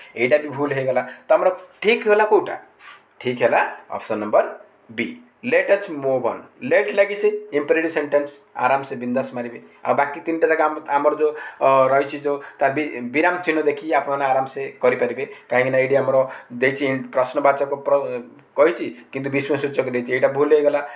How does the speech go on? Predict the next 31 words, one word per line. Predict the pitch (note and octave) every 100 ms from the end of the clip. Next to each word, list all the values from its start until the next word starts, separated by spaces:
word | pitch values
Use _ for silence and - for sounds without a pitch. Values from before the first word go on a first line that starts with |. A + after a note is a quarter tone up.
| - -
ଏଇଟା | B2
ଆପଣଙ୍କର | C3+ C#3 C#3+ C#3+ C#3 C#3 - -
ପ୍ରଶ୍ନସୂଚକ | C3+ C3 D3 - D3+ C#3+
ଦେଇଛି, | D#3 F#3+ E3 - - -
declarative | B2+ D3 D#3 D3 D3 C#3
ଦେଇଛି, | C3 B2 B2+ A2+
ଏଇଟା | A#2
ବି | C#3
ଭୁଲ | C#3 C#3 C#3
ହେଇଗଲା। | C#3 C3+ C3+ - -
ଏଇଠି | B2+ C#3
ଆମର, | C3+ C#3+ C#3 - -
ଅ, | C3 B2+ B2
full | C#3
stop | C#3 - D3
ଦେଇଛି, | C#3+ F#3 G3+ D3 - -
ଏଇଟା | B2+ C3
ଆମର | C3 C3
କହିଛି | B2 C3+ C3
ଏକ୍ସକ୍ଲାମେଟୋରୀ | C#3 - C3+ B2+ B2 A#2+
କହିଛି, | A#2+ A#2 - -
ଏଇଟା | A2 A#2
ବି |
ଭୁଲ | A2+ A2+
ହେଇଗଲା। | A2+ A2+
ତିନିଟା | A2+ C#3 C#3+
ଯାକ | C#3 C#3+
ଆପଣ | C#3+ D3
ଏମିତି | C#3+ C#3+
ହିଁ | D3
ଭୁଲ | C#3+ D3 C#3+